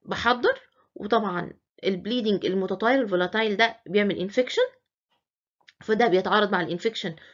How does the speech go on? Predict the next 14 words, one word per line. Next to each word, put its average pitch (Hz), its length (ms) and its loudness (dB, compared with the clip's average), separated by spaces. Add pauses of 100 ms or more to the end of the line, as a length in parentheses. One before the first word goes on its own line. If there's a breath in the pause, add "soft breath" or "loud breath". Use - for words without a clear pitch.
(160 soft breath)
كنترول، 254 520 6 (540 soft breath)
وممكن 240 520 0
يتطاير 208 680 2
في - 160 -4
عينك، 269 640 -2 (580 soft breath)
وال-، 196 1300 0 (760 loud breath)
البليدنج 247 460 0
دوت 233 300 4
هيضايقك 214 380 2
في 247 280 -2
الامبريشن، 208 560 4 (340)
هيطلع 202 440 0
لك 180 240 -2 (300 soft breath)
بابلز، 349 440 4